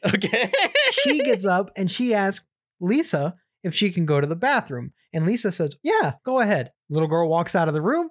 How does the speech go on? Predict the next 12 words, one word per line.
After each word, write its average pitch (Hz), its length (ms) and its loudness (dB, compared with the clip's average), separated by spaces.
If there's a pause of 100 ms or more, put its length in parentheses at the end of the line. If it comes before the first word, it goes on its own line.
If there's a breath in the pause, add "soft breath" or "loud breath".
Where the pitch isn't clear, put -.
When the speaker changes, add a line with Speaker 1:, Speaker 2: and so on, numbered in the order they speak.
Speaker 2:
and 185 120 0
maybe 233 300 2
ten, 247 460 -2
fifteen 240 440 -2
seconds 170 440 -2
goes 170 240 0
by. 156 340 -2 (240)
And 226 140 0
Lisa's 214 300 0
like, 202 160 -2
"Oh, 285 180 2
hey, 233 320 0